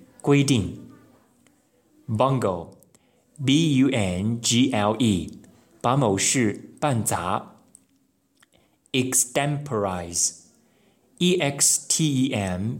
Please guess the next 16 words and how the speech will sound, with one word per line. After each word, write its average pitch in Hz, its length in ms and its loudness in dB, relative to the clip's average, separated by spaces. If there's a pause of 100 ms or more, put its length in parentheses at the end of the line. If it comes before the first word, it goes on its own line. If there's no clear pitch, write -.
P 143 300 2
O 127 240 2
R 101 580 0
I 98 320 0
Z 110 200 2
E， 110 500 -2 (360)
即 165 200 2
兴 135 200 4
表 104 220 2
演 98 340 0
或 123 200 0
讲 87 240 -2
话。 98 340 -8 (1300)
Temperance，T - 1400 -2
E 147 280 0
M 92 420 -4